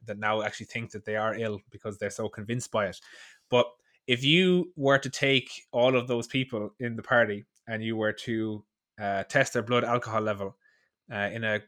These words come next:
correct environment, you would find that, uh, they had, you know, zero, uh, blood alcohol. And at that point, you could show it to them and say, "There's zero blood alcohol here. You're clearly not, you're not drunk, right?" So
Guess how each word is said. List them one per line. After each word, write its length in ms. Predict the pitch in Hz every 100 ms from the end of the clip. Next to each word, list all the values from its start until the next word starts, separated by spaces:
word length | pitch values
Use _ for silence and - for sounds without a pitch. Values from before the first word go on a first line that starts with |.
| -
correct 480 | - 120 117 - - -
environment, 600 | 107 110 113 107 101 - -
you 140 | 120
would 140 | 113 -
find 380 | 123 120 120 113
that, 160 | 104 - - _ -
uh, 300 | 110 101 95 -
they 140 | 113 107
had, 280 | 113 101 - - _
you 80 | 107
know, 160 | 98
zero, 560 | 95 131 127 117 110 - -
uh, 160 | 107
blood 200 | 101 120
alcohol. 460 | 139 156 120 98 - - - _ _ _ -
And 100 | 120
at 80 |
that 200 | 143 160
point, 240 | - 139 123
you 60 |
could 120 | 123 120
show 220 | 170 180
it 60 | 185
to 80 | 120
them 160 | 117
and 80 | 123
say, 360 | 135 123 120 120 - _ _ _ _
"There's 140 | 131 120
zero 280 | 139 147
blood 160 | 135 131
alcohol 400 | 151 160 139 120
here. 180 | 131 123
You're 140 | 120
clearly 280 | - 147 135
not, 320 | 123 120 - -
you're 100 | 127
not 180 | 117 -
drunk, 300 | 156 160 -
right?" 200 | 107 120 - _ _ _ _ - _ -
So 480 | - 127 117 113